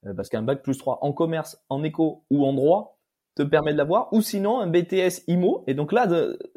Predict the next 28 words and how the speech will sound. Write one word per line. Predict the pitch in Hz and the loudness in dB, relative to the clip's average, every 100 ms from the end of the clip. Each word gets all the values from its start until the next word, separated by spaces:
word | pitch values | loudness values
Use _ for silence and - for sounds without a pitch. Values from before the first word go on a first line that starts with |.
| - | -16
sur | - 175 165 | -2 2 4
le, | 156 147 143 139 135 | 2 2 0 -4 -6
le | 123 143 | -2 0
diplôme | 156 190 180 | 2 2 2
inférieur, | 165 165 175 175 165 | -2 -2 -2 0 -2
entre | 139 143 | -2 -2
guillemets, | 139 160 135 107 | -2 -2 -2 -4
et | |
encore | 104 120 | -6 -6
une | 147 | -6
fois, | 151 165 | -6 -4
pas | |
de | 160 | -4
jugement | 147 147 | -2 -4
de | |
valeur, | 151 170 143 - _ _ | -2 -2 -4 -10 _ _
là, | 151 220 180 | 4 6 6
il | 147 | 4
est | |
spécialisé | 139 147 139 147 147 151 | 4 2 2 2 2 2
en | 143 | 2
imo, | 139 220 - _ _ _ _ _ | 2 -2 -4 _ _ _ _ _
ce | _ | _
qui | - | -2
est | 107 104 98 | 0 0 -2
absurde | 110 - 226 285 160 123 | -4 -4 -4 -2 0 -2
sur | 120 127 | -2 0
l'autre, | 156 311 | 0 0